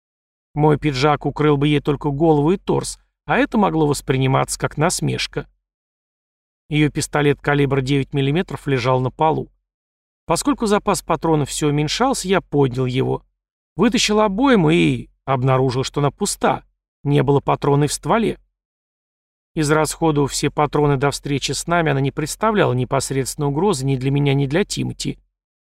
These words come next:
Я вернул обойму на место и положил пистолет рядом с ней.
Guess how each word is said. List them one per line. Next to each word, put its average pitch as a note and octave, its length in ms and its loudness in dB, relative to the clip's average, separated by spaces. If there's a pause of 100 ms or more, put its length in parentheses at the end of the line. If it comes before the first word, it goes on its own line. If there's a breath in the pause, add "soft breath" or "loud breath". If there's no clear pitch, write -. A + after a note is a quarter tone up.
(560)
Я C4 160 2
вернул F3 340 4
обойму C#3 380 4
на D3 140 2
место A#3 340 0
и - 20 4
положил C#3 460 0
пистолет C3+ 500 -2
рядом C3+ 300 -2
с - 160 -8
ней. C3 200 -6